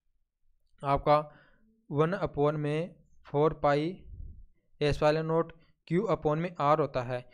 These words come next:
या इसको अपन लिख सकते हैं के क्यू upon में R होता है। तो यहाँ पर इसके कारण जो यानी कि आवेश कितना है टू क्यू है,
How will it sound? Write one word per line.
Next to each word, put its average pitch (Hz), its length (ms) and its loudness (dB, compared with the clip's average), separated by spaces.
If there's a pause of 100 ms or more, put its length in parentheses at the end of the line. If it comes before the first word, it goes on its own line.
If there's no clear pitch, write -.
(200)
या 156 140 2
इसको 165 280 -2
अपन 156 120 -4
लिख 135 140 -2
सकते 147 240 -8
हैं 170 220 -6
के 143 160 -4
क्यू 156 200 -6
upon 143 280 -2
में 175 160 -2
R 147 300 -2
होता 131 260 -6
है। 123 180 -8 (380)
तो 147 60 -2
यहाँ 135 400 0
पर 202 180 -2
इसके 190 320 -4
कारण 151 280 4
जो 151 160 -2
यानी 143 280 0
कि 151 120 -4
आवेश 139 300 2
कितना 143 280 -6
है 147 180 -4
टू 139 120 -4
क्यू 147 220 -6
है, 143 180 2